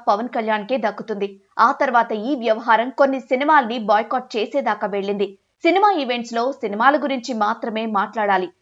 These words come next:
రాజకీయ ఈవెంట్స్ లో రాజకీయాల గురించి మాత్రమే మాట్లాడాలి. ఆ మాత్రం క్లారిటీ లేకపోతే చూసే జనాలకు అసలు ఇది సినిమా ఈవెంటా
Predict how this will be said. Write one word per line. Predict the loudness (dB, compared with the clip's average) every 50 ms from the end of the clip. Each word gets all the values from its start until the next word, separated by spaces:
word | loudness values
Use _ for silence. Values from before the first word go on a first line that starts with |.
| _ _ _ 0 4
రాజకీయ | 4 4 4 4 0 -4 -4 -4 -2 -2
ఈవెంట్స్ | -2 -2 -2 -2 -2 -2 -2 -4 -6 -4
లో | -2 0 0 0
రాజకీయాల | 2 2 2 2 2 0 -4 -2 2 4 4 4 4 4 0
గురించి | -4 -6 -6 -6 -8 -6
మాత్రమే | -2 0 0 -2 -2 -4 -8 -6 -4 -4 -4
మాట్లాడాలి. | -2 -2 -2 -2 -2 -2 -2 0 2 2 0 0 -4 _ _ _ _ _ 0 4
ఆ | 4 6 6
మాత్రం | 6 6 4 4 4 0 -4 -4 -4
క్లారిటీ | -2 0 2 2 2 0 0 -2 -2
లేకపోతే | 0 0 -2 -2 -2 -4 -2 -2 -2 2 2 2 2 0 -6 _ _ _ -2 2 2
చూసే | 2 2 2 0 0 0
జనాలకు | 2 0 0 2 2 2 2 0 -2 -2 -4 -4 -6 _ _ _ 2 2
అసలు | 4 4 2 -2 -2
ఇది | -2 -4 -6
సినిమా | -8 -8 -6 -4 2 2 4 4
ఈవెంటా | 4 2 2 0 0 0 2 2 2